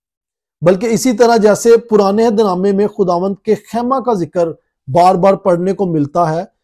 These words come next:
जिसका मतलब यह है कि खुदा अपने लोगों में मौजूद है,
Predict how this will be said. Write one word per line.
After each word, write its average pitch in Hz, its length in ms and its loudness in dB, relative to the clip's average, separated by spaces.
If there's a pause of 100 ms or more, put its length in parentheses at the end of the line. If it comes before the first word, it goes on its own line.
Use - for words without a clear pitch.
(220)
जिसका 190 260 -2
मतलब 190 360 -2
यह 196 160 2
है 208 80 0
कि 220 120 -4
खुदा 190 320 0
अपने 190 300 -2
लोगों 175 480 2
में 190 340 -2 (380)
मौजूद 170 520 -2
है, 156 320 -10